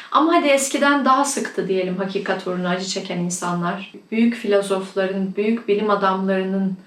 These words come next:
daha çok sayıda olduğu bir zaman olduğunu ve bu yüzden böyle dediğini varsayalım. O zaman da hakikat uğruna acı çeken insanları ikiye ayırabiliriz. Bir kısmı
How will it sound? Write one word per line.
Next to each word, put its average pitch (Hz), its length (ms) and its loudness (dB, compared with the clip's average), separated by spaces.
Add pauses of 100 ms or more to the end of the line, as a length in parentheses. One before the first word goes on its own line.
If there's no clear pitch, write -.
(140)
daha 220 640 6
çok 208 280 -2
sayıda 202 460 2
olduğu 196 400 4
bir 196 100 4
zaman 185 380 0
olduğunu 180 360 -2
ve 196 160 0
bu 226 80 4
yüzden 208 360 2
böyle 180 300 0
dediğini 175 380 -2
varsayalım. 175 640 -2
O 254 60 0
zaman 226 420 2
da 247 300 2 (340)
hakikat 247 500 0
uğruna 240 380 4
acı - 180 0
çeken 226 480 0 (140)
insanları 214 640 0
ikiye 202 440 2
ayırabiliriz. 190 1000 0
Bir 262 220 0
kısmı 302 720 0